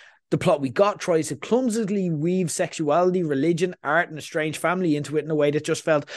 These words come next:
like contrived drama ending in set pieces that didn't stick the landing at all. I felt bad in the cinema at one stage because there was a point towards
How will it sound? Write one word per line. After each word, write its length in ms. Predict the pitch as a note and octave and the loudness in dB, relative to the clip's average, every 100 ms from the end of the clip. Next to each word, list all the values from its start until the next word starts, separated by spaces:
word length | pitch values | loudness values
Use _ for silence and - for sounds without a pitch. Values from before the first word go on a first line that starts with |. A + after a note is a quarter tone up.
| - | -4
like 160 | D#3+ D#3+ | -2 -2
contrived 540 | E3 D3+ F#3 G3 G3 | -2 -2 4 4 4
drama 340 | F3 D#3+ D#3+ D#3 | 2 0 0 -2
ending 340 | C#3 E3 E3 | -4 -4 -4
in 80 | D#3 | -4
set 260 | - E3+ | -2 -2
pieces 380 | - D#3+ D3+ E3 | 0 -2 0 -2
that 160 | E3+ D#3 | -2 -4
didn't 200 | C3 A#2 | -6 -6
stick 240 | - A#2+ | -8 -4
the 40 | C3+ | -2
landing 380 | A#2+ A2+ A#2 | -2 -4 -6
at 80 | B2+ | 2
all. 340 | D3 D#3 B2 A2+ - - - - | 6 6 4 -2 -18 -20 -10 -6
I 60 | |
felt 240 | G3 A#3 - - - | 2 2 0 -6 0
bad 280 | E3 G3 | 2 4
in 100 | F#3+ | 2
the 80 | D#3+ | 2
cinema 360 | - D#3+ C#3+ C3+ | -2 -2 0 0
at 100 | B2+ | 0
one 180 | B2+ B2+ | -2 -4
stage 300 | - B2 D3 | -6 -4 -2
because 180 | D#3+ | -2
there 80 | D3 | -2
was 100 | E3+ | -2
a 60 | D#3+ | -4
point 320 | - G#3 A3 | -2 -2 0
towards 380 | F#3+ E3+ D#3+ | 2 2 2